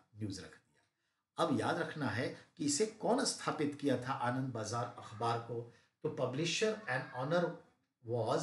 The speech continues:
the आनंद बाजार पत्रिका was, कौन थे? दो लोग, सुरेश चंद्रा मजुमदार and प्रफुल्ल कुमार सरकार।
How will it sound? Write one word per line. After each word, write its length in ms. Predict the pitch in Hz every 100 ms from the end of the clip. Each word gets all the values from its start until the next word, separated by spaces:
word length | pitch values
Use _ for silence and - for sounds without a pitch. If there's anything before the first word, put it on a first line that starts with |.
| -
the 100 | 135
आनंद 420 | 117 110 113 147 156
बाजार 300 | 107 104 131
पत्रिका 480 | - 95 110 113 101
was, 320 | 101 135 -
कौन 280 | - 131 139
थे? 60 | 208
दो 280 | 151 139 113
लोग, 240 | 95 - - _ _ -
सुरेश 640 | - 135 156 175 - -
चंद्रा 440 | - 156 160 165 160
मजुमदार 760 | 147 156 156 160 185 196 - - -
and 120 | 135 127
प्रफुल्ल 540 | - 131 - 170 170
कुमार 640 | 165 139 127 131 135 - -
सरकार। 760 | - - 123 95 - - -